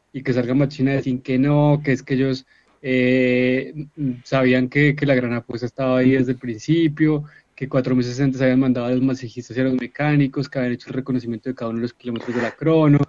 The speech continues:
que el man sabía en qué curva tenía que esto, que habían hecho prueba del cambio de bicicleta, que la bicicleta de, de ruta, no la de crono, tenía un solo plato. Es como, "¿Pero por qué están explicando tanto? El man ya lo hizo, déjelo pasar". Entonces, como que siente tanto ruido y tanta explicación, no sé, mucha explicación no pedida siempre es raro.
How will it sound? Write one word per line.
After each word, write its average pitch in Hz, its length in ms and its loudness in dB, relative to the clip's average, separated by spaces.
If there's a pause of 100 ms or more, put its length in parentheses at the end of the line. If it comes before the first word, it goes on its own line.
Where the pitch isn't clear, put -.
(320)
que 156 80 0
el 147 80 8
man 147 120 6
sabía 139 240 4
en 131 100 4
qué 127 120 -4
curva 135 260 0
tenía 120 280 0
que 151 280 2
esto, 147 280 0
que 139 100 -4
habían 127 180 2
hecho 131 180 -4
prueba 131 240 0
del 123 120 0
cambio 120 320 -8
de 127 60 0
bicicleta, 151 720 0 (280)
que - 120 -6
la 139 80 4
bicicleta 131 640 0
de, 143 500 0
de 135 140 0
ruta, 131 300 -2
no 143 100 0
la 135 80 0
de 135 100 -2
crono, 123 320 -6 (220)
tenía 123 220 -2
un 117 80 -4
solo 123 240 -6
plato. 156 480 0 (240)
Es - 80 -20
como, 156 180 2
"¿Pero 147 160 4
por 139 120 2
qué 135 60 2
están 151 140 4
explicando 151 480 0
tanto? 190 240 0
El 139 60 4
man 131 140 4
ya 139 100 2
lo 165 140 4
hizo, 185 560 -2
déjelo 185 220 0
pasar". 180 360 0
Entonces, 127 260 -10
como 165 220 -6
que 156 140 2
siente 135 320 -2
tanto 160 280 0
ruido 165 200 4
y 156 40 2
tanta 160 180 -2
explicación, 135 540 -2
no 135 80 2
sé, 127 200 0
mucha 131 200 -2
explicación 151 380 2
no 127 100 4
pedida 139 320 -2
siempre 131 340 -2
es 127 80 0
raro. 123 240 -2